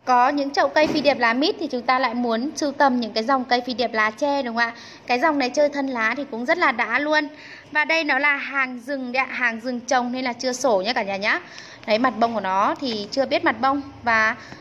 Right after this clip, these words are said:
số lượng thì em Thảo chỉ có một vài cây thôi ạ. Mỗi một chậu của nó rất là sum xuê, từ ba cho đến bốn thân cơ. Đấy, em Thảo bán với giá là ba trăm hai mươi nghìn một chậu.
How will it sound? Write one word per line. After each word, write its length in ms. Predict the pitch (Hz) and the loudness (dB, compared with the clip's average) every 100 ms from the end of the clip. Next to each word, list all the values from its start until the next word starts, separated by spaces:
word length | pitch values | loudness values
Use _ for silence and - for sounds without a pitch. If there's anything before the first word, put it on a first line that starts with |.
| - | -2
số 200 | 277 254 | 4 6
lượng 200 | 359 294 | 4 2
thì 60 | 269 | 0
em 120 | 254 | 0
Thảo 160 | 247 | 0
chỉ 140 | 208 208 | -2 -4
có 280 | 208 202 220 | 2 2 2
một 140 | 302 | 0
vài 240 | 247 254 | 0 0
cây 240 | 240 277 277 | 2 2 2
thôi 100 | 277 | 2
ạ. 120 | 240 - - - | 0 -4 -20 -8
Mỗi 160 | 247 262 | -2 2
một 100 | 330 | 4
chậu 120 | 330 240 | 4 2
của 100 | 214 | 0
nó 180 | 208 | 0
rất 160 | 233 415 | 0 2
là 100 | 339 | 0
sum 240 | - 285 | -2 -4
xuê, 300 | 277 294 269 233 | 0 0 0 -2
từ 220 | 247 226 220 | -6 -4 2
ba 240 | 311 339 | 2 2
cho 120 | 330 | 0
đến 240 | 302 254 226 | -2 -2 2
bốn 200 | 220 240 | 2 4
thân 260 | 294 277 | 2 2
cơ. 180 | 277 277 190 - - - - | 2 2 0 -10 -20 -20 -6
Đấy, 240 | 233 220 277 | 2 2 2
em 160 | 269 285 | -2 -2
Thảo 160 | 262 | -2
bán 260 | 214 214 233 | 2 0 0
với 180 | 226 226 | -4 -4
giá 260 | 240 226 | -2 0
là 300 | 277 269 247 - - - | 0 0 -2 -4 -12 -12
ba 180 | 254 311 | -2 0
trăm 220 | 320 320 | 2 -2
hai 220 | 285 294 285 | 0 0 0
mươi 100 | 277 | 0
nghìn 160 | 262 | -2
một 140 | 226 - | -4 -2
chậu. 260 | 254 240 | 0 0